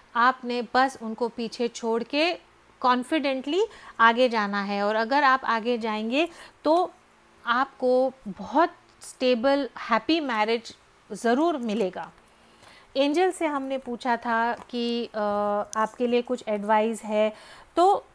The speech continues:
"If you believe in the near future, ask for the angels and yes।" तो अगर आप ये partner,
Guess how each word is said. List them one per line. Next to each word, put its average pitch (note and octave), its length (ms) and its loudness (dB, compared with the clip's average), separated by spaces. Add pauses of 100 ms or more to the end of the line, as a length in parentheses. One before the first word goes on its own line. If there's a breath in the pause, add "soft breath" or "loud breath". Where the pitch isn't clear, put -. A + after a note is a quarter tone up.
(1040)
"If D4 140 4 (100)
you D4+ 80 2
believe A#3+ 520 2 (920)
in E4 220 -2
the D4+ 240 0
near A3 220 -4 (120)
future, C#4 480 -2 (440 loud breath)
ask D#4 420 4
for A#3+ 160 0
the - 140 -2
angels G#3+ 520 -4
and B3+ 500 -6
yes।" G3 200 2 (800 loud breath)
तो C#4+ 60 0
अगर D4 480 6
आप C#4 320 4
ये C#4 120 0
partner, A#3+ 640 0